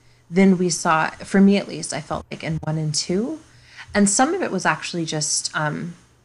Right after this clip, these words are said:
elements of mise en scène. Like, uh, they dyed her hair a little bit grayer,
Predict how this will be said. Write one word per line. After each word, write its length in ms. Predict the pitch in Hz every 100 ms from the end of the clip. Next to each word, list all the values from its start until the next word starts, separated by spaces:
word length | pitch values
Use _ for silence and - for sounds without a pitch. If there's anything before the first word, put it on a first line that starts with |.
| _ _ _ -
elements 340 | 185 175 -
of 80 | 147
mise 200 | 156 147
en 140 | 139
scène. 400 | 143 - - - - _ - - _ -
Like, 260 | 175 160 -
uh, 320 | 175 156 151 -
they 100 | 180
dyed 400 | 180 170 190 180 -
her 300 | 180 165 156
hair 800 | 151 - - 185 175 175 165 160 -
a 40 | 185
little 200 | 160 160
bit 160 | 156 123
grayer, 580 | 147 147 160 170 214